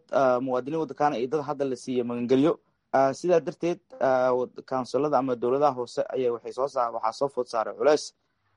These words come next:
la xiriira dhinaca guryeynta, iyadoo kumanaan kun oo qof ay sugayeen,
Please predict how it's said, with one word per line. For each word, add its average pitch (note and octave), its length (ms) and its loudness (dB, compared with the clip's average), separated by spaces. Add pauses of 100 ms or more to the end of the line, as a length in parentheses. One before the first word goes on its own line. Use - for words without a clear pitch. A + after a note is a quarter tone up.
(120)
la C#3+ 100 4
xiriira C3 400 0
dhinaca B2+ 280 -2
guryeynta, C#3 460 0 (500)
iyadoo D3 280 2
kumanaan B2+ 440 -2
kun D3 160 -6
oo C3 80 0
qof - 260 -8
ay A#2+ 100 -2
sugayeen, C#3 600 0